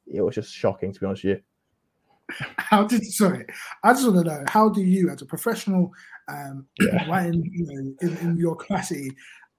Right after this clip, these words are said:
Speaker 2: how do you even approach an article about it, especially as a fan? I don't know if
Speaker 1: Yeah.
Speaker 2: you were at, yeah, at the time or, or wherever you were, whoever you're working with, um, how
Speaker 1: Mm.
Speaker 2: do you even put into words,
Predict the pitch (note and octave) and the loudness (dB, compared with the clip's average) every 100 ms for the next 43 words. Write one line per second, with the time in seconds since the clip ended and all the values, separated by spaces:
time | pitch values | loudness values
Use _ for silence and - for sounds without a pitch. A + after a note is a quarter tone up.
0 | - - D#4 G4 B3 A#3+ A3+ F#3+ - A3 | -6 -2 0 0 2 4 2 0 0 0
1 | F#3+ F#3 F3+ F3 E3+ F3+ F3+ D#3+ C#3 B2 | 0 -2 -4 -4 -2 -4 -4 -8 -8 -10
2 | A2+ - A#3+ A3+ F3+ - - - - _ | -10 -2 2 2 0 -2 -8 -10 -12 _
3 | - B2 A2 F3+ F3 E3 F#3 _ _ - | 4 8 8 8 0 -2 -6 _ _ -10
4 | E3+ D3+ C#3+ D#3+ F3+ E3+ E3 D#3 D3 - | -10 -10 -14 -8 -6 -4 -6 -6 -10 -14
5 | - - D#3+ D#3 F#3 A#3 A3 G3 F#3 E3 | -20 -16 -12 -4 -2 0 0 0 0 0
6 | C#3 - F3 A#3+ G#3+ G3 F3 E3+ D3+ - | -4 -4 2 4 4 4 4 2 -2 -12
7 | B2+ B2 A#2 _ _ - - - - - | -14 -14 -16 _ _ -16 -12 -12 -14 -12
8 | - G#3 G#3 B3 A3 - F#3+ F3+ D#3+ D3+ | -4 -2 0 0 0 0 0 0 -2 -8
9 | C3+ _ _ _ - G#3+ E3 C#3+ D3 D3+ | -16 _ _ _ -4 -4 -4 -8 -8 -6
10 | C#3 A#2+ - | -6 -8 -12